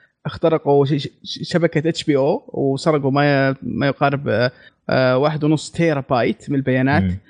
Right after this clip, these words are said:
Speaker 1: طبعًا فيها نصوص، آه، من حلقات، آه، Game of Thrones، وفيها برضو، آه، من، آه، مسلسل آخر، آه، من بطولة، آه، آه، ذا روك اللي هو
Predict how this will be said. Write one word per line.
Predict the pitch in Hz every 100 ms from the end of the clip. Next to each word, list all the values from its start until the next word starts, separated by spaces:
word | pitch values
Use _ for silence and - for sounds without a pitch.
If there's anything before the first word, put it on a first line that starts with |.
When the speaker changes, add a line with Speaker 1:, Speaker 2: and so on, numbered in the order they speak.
| - _
Speaker 1:
طبعًا | 156 156 160 156
فيها | 147 160 156 139 120 - _ _ -
نصوص، | 160 - 156 135 - 143
آه، | 135 131 - _ _ -
من | 147 143 123 - -
حلقات، | - 147 - 143 -
آه، | 135 131 120 - - _ -
Game | 151 143
of | 139
Thrones، | 156 160 180 180 175 151
وفيها | 139 151 147 139 135 135
برضو، | 131 147 156 139 131 131
آه، | 127
من، | 131 143 139 135
آه، | 131 131 - _
مسلسل | - 147 147 -
آخر، | 165 151 147 151 -
آه، | 143 139
من | 143 143
بطولة، | 139 143 135 135 -
آه، | 131 127 127 131 _ _ _ -
آه، | 127 127 120 - - - 160
ذا |
روك | 147 175 -
اللي | 131
هو | 135 135 131